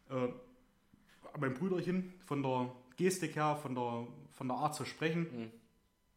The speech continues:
Speaker 1: Ähm, absolut Sahne, der passt auch absolut. Und dann gibt's noch einen Pavel, der,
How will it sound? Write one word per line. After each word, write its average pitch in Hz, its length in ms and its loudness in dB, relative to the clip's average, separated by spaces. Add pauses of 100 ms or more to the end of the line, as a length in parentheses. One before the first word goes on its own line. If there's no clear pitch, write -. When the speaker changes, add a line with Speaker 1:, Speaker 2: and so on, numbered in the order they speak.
(340)
Speaker 1:
Ähm, 113 520 -4 (1300)
absolut 147 380 -4
Sahne, 156 380 2 (600)
der 127 420 0
passt 135 220 -2
auch 156 200 2
absolut. 156 500 -4
Und 135 580 0 (420)
dann 139 420 0 (160)
gibt's - 240 -10
noch 135 140 -4
einen 123 280 -2
Pavel, 180 420 4 (1160)
der, 120 340 0